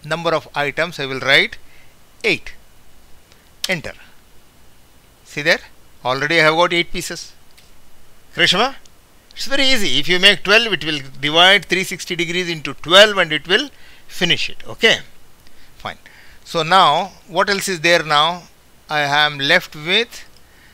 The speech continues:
this slot. Where is this slot? I have this slot. I will prepare one slot and then I will mirror it. Okay? Now how much is this? Forty-five. I will offset. So go here. Let us escape from this.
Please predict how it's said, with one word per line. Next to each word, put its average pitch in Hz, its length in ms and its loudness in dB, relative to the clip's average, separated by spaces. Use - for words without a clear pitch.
this 151 240 0
slot. - 840 -4
Where 143 180 -4
is 135 80 -8
this 139 140 -8
slot? 143 420 4
I 131 80 2
have 135 300 2
this 123 140 -12
slot. 117 260 -6
I 151 80 4
will 175 100 -2
prepare 202 420 2
one 175 220 -2
slot 165 420 2
and 175 200 -2
then 208 120 0
I 190 60 0
will 190 160 -4
mirror 175 320 2
it. - 140 -14
Okay? 127 320 -4
Now 156 140 2
how 165 140 2
much 175 160 -2
is 165 100 -2
this? 160 240 -4
Forty-five. 131 800 0
I 123 100 -2
will 120 140 -6
offset. 123 500 -8
So 117 180 -16
go 127 140 -6
here. 143 340 0
Let 131 200 -6
us 123 100 -6
escape 131 360 -6
from 110 240 -12
this. 165 420 0